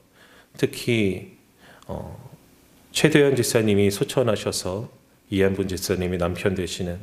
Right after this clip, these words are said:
일부 예배 때 오시던, 어, 우리 성도님들이신데, 집사님 내외신데요. 오늘 오전 열한 시 삼십 분에서 교회에서 출발하는 입간 예배가 진행됩니다.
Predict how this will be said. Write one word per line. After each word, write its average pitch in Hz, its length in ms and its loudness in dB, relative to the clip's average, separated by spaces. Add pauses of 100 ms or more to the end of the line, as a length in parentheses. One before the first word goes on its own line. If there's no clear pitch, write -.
일부 147 320 2
예배 104 360 0
때 87 320 -4 (640)
오시던, 92 540 0 (520)
어, 90 220 -6
우리 90 100 -10
성도님들이신데, 104 1200 0
집사님 98 500 0
내외신데요. 92 800 -2 (600)
오늘 104 240 6
오전 92 300 0
열한 92 260 2
시 98 160 -2
삼십 - 420 -2
분에서 92 420 -2
교회에서 92 440 0
출발하는 104 580 2
입간 101 320 -2
예배가 - 840 -8
진행됩니다. 92 800 -2